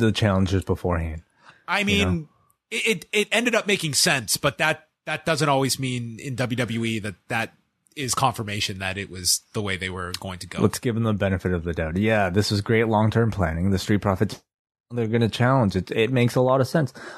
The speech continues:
Speaker 1: I also think they're doing some pretty good, like, you know, teasing for the eventual turn. Of course, it's so uncharacteristic of Randy Orton to be so happy, <laughs> to be so grateful,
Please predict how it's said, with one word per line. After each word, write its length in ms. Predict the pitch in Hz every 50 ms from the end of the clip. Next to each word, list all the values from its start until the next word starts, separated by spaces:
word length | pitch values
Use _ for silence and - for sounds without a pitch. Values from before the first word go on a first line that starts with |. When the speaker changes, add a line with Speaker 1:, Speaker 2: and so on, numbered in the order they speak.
| - -
Speaker 1:
I 120 | - 147
also 200 | 185 214 202 233
think 180 | 220 208 208 196
they're 100 | 190 180
doing 260 | 165 156 175 175 175
some 160 | 160 165 156
pretty 200 | 135 170 170 180
good, 380 | 147 139 170 165 156 143 156 -
like, 280 | 139 139 135 127 -
you 60 | 156 139
know, 240 | 127 131 147 156 147
teasing 560 | - - 120 120 123 117 127 127 123 117 120
for 260 | 120 - 120 113 113 113
the 140 | 113 110
eventual 380 | 104 95 113 113 - - 113 107
turn. 400 | - - 120 117 110 95 82 - - - - - - - - _ _ _
Of 140 | 127 123 -
course, 240 | - 180 180 - 160
it's 120 | 127 -
so 400 | - - 139 131 139 151 151 - - _ _ _ _ _ _ _ - - -
uncharacteristic 920 | 131 131 135 - - - 127 127 123 123 - 120 113 139 135 - - 101 -
of 160 | 98 90 98
Randy 200 | 107 113 110 113
Orton 380 | 110 113 127 127 107 101 98
to 140 | - - 98
be 100 | 98 95
so 400 | - - - - 117 110 123 135
happy, 800 | 127 - - - - - 95 104 117 - - 87 80 - - - - - 135 123 - -
<laughs> 300 | - - - - - -
to 120 | - 117
be 100 | 113 127
so 260 | 113 - - 143 147
grateful, 920 | 135 117 - 110 98 98 101 120 151 143 - - - 90 82 82 85 -